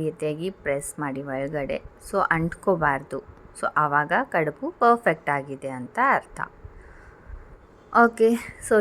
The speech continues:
ಇವಾಗ ಇದನ್ನು ಮುಚ್ಚಿಬಿಟ್ಟು ಫ್ಲೇಮ್ನ ಆಫ್ ಮಾಡಿಕೊಂಡು ಸೈಡಲ್ಲಿ ಎತ್ತಿಡ್ತಾ ಇದ್ದೀನಿ. And again ಒಂದು ಪ್ಯಾನ್ ತೊಗೊಂಡ್ಬಿಟ್ಟು ಸ್ವಲ್ಪ ಎಣ್ಣೆ ಆ್ಯಡ್ ಮಾಡ್ಕೊಂಡಿದ್ದೀನಿ. ಇದಕ್ಕೆ ಸ್ವಲ್ಪ ಸಾಸಿವೆ ಜೀರಿಗೆ ಆ್ಯಡ್ ಮಾಡಿಕೊಂಡು ಇದಕ್ಕೆ ಇವಾಗ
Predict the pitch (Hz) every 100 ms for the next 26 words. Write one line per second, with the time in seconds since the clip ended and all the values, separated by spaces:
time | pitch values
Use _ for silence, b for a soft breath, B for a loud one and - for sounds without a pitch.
0 | 196 165 156 147 202 - 160 156 151 151
1 | 147 160 170 - 190 180 226 262 - 156
2 | 139 156 220 - 151 143 156 147 143 -
3 | 139 151 - 190 156 139 131 202 254 220
4 | - 151 - 147 127 135 139 - - b
5 | b b b b - - 156 147 147 147
6 | 180 233 233 196 175 170 156 151 156 160
7 | 156 151 143 139 135 175 226 - - 165
8 | 143 - 143 147 143 143 156 - 151 143
9 | 151 143 147 - 147 143 135 143 180 233
10 | - - - - 208 240 240 233 190 160
11 | 147 156 - 147 151 - 151 151 151 143
12 | 143 143 117 143 151 143 139 - 143 143
13 | - - - _ - 185 226 233 190 -
14 | 165 151 147